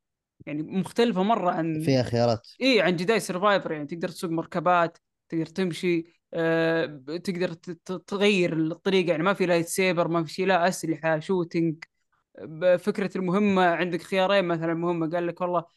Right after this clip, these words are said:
Speaker 1: تبغى تسرق ولا تبغى خلاص تمشي الم-، الموضوع وخلاص؟" لا، إذا ما مشيت الموضوع راح يلحقونك الإمبراطورية، تضطر تشغل المركبة وتطلع، وتطلع برا الكوكب، تحارب ناس في الفضاء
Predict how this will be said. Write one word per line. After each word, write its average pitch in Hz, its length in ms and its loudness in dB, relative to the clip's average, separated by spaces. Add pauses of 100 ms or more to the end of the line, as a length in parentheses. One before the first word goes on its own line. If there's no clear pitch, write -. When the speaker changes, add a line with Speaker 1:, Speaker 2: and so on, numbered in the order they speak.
(400)
Speaker 1:
تبغى 175 180 -2
تسرق 214 440 0
ولا 185 120 2
تبغى 170 280 -6
خلاص 180 360 0
تمشي 170 340 -6
الم-، 165 180 -2
الموضوع 165 500 0
وخلاص؟" 165 560 0 (140)
لا، 170 320 -4
إذا 165 360 -8
ما 180 180 0
مشيت 185 320 -2
الموضوع 175 400 0
راح 160 140 -2
يلحقونك 170 460 -4
الإمبراطورية، 170 760 -4
تضطر - 360 -4 (440)
تشغل 214 400 2
المركبة 208 600 2 (600)
وتطلع، 226 600 2 (300)
وتطلع 233 380 -2
برا 214 240 2
الكوكب، 208 440 0 (240)
تحارب 214 340 0
ناس 202 260 -2
في - 60 -10
الفضاء 208 500 2